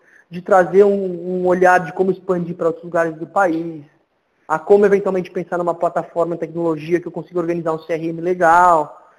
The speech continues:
E a gente pensa que, sei lá, parte desse processo ou esse processo, a gente trabalha uma forma de remuneração onde os dois ganham.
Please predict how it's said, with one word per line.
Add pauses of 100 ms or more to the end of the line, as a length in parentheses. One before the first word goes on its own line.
(240)
E
a
gente
pensa
que,
sei
lá,
parte
desse
processo
ou
esse
processo,
a
gente
trabalha
uma
forma
de
remuneração
onde
os
dois
ganham.